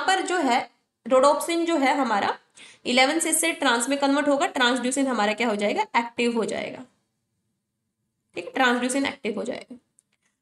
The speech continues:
transducin active होके क्या करता है ना, transducin activate होके यहाँ पर ये phosphodiesterase enzyme को activate करता है, सीजीएमपी phosphodiesterase को।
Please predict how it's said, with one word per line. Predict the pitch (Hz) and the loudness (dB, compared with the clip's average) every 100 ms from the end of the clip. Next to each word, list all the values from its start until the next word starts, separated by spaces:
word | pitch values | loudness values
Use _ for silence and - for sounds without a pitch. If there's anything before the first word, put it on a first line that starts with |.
| _ - | _ 6
transducin | 294 359 403 403 453 | 6 6 4 2 2
active | 392 - 359 | -2 0 2
होके | 339 349 | 2 2
क्या | 339 339 | 2 2
करता | 311 214 240 | 2 0 -2
है | 247 | 0
ना, | 381 | -2
transducin | - 262 277 285 320 370 | -2 2 2 2 -2 0
activate | 370 - 277 294 285 | -2 0 2 2 2
होके | 262 254 | 2 2
यहाँ | 285 247 - - | 0 0 -2 -2
पर | - - _ _ _ _ _ _ _ _ _ _ _ _ _ - _ - | -6 -6 _ _ _ _ _ _ _ _ _ _ _ _ _ -20 _ -8
ये | 240 381 | -2 -2
phosphodiesterase | 381 311 302 415 359 294 - 294 311 285 - - | 2 2 2 4 4 4 0 -2 -2 -2 -8 -6
enzyme | 254 254 254 254 | -4 0 0 2
को | 247 | -2
activate | 247 214 214 | -2 -4 -4
करता | 196 - - | -8 -8 -6
है, | |
सीजीएमपी | - 277 302 277 285 277 247 240 240 285 359 - - | -2 0 -2 0 0 2 2 -2 -4 -6 -8 -14 -2
phosphodiesterase | 247 269 - 277 226 - - - - - | 2 2 2 0 2 0 -6 -8 -10 -10
को। | - 269 | -12 -18